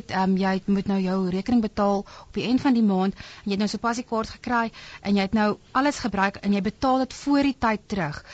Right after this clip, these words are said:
gaan daar geen debietrente wees nie, as ek dit net kan noem. Natuurlik, as jy dan nou sou versuim om, om die balans of, of die bedrag dan nou te kan betaal of, of jy dit nie betyds betaal nie, word dan nou natuurlik ekstra rente gehef vir daai periode. En dan, eh,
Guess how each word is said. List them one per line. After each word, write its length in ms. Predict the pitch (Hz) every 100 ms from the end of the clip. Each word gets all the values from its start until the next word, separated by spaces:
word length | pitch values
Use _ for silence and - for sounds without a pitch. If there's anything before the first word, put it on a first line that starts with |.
| -
gaan 140 | - 233
daar 180 | 233 -
geen 260 | 277 277
debietrente 580 | 254 202 - 180 170 180
wees 220 | 165 160
nie, 60 | 170
as 60 | 196
ek 100 | 185
dit 160 | 185
net 140 | 220 214
kan 180 | 185
noem. 180 | 160 143 - - - - - -
Natuurlik, 260 | 262 330
as 100 | 311
jy 60 | 311
dan 100 | 294
nou 80 | 277
sou 120 | 277
versuim 600 | 269 262 - 277 277 262
om, 360 | - 226 240 233
om 100 | 196
die 100 | 233
balans 440 | 220 202 196 240
of, 140 | 240 208
of 200 | 180 -
die 100 | 208
bedrag 340 | 196 190 202
dan 120 | - 233
nou 100 | 214
te 100 | 220
kan 240 | 208 185
betaal 440 | 190 - 247 226
of, 160 | 202 175
of 160 | 175 -
jy 100 | 190
dit 160 | 180
nie 240 | 214 233 202 -
betyds 420 | - - 226 226 -
betaal 360 | 214 208 202
nie, 180 | 208 214
word 220 | 180 185 208
dan 60 |
nou 120 | 196
natuurlik 380 | 185 190 220 208 -
ekstra 400 | 208 - 247 202
rente 400 | 185 185 185 196
gehef 320 | 190 165 175
vir 80 | 185
daai 120 | 170
periode. 420 | 185 165 156 139 - - - - - -
En 80 |
dan, 160 | 214
eh, 80 | 208